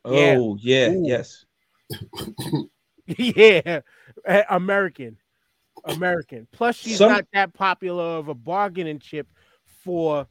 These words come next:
Speaker 1: Russia to use. Like, "Look, we'll send her home if you stay the fuck out of this."
Speaker 2: Right.
Speaker 1: Nah, you could keep her, they'll say, which is fucked up.
Speaker 2: Some of this responsibility falls on her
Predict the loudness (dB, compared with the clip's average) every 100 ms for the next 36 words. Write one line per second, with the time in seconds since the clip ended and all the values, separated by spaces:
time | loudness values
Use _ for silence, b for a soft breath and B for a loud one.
0 | _ _ -6 -4 -4 -8 -10 -12 -12 -12
1 | -12 -8 -8 -8 -6 -8 -8 -8 -8 -8
2 | -8 -6 -4 -4 -4 -6 -8 -8 -10 -14
3 | -12 -10 -10 -10 -12 -10 -10 -10 -14 -20
4 | _ _ _ _ _ _ 0 2 2 -2
5 | -4 -10 _ _ -18 -16 -14 -10 -10 -10
6 | -8 -8 -10 -12 -14 -16 -20 -16 -14 -12
7 | -8 -6 -6 -8 -10 _ _ _ _ -20
8 | -20 _ _ _ _ _ B B B B
9 | _ _ 2 4 6 4 2 -6 -2 0
10 | 2 0 0 -2 0 -2 -2 -2 0 -2
11 | -2 -2 -2 -4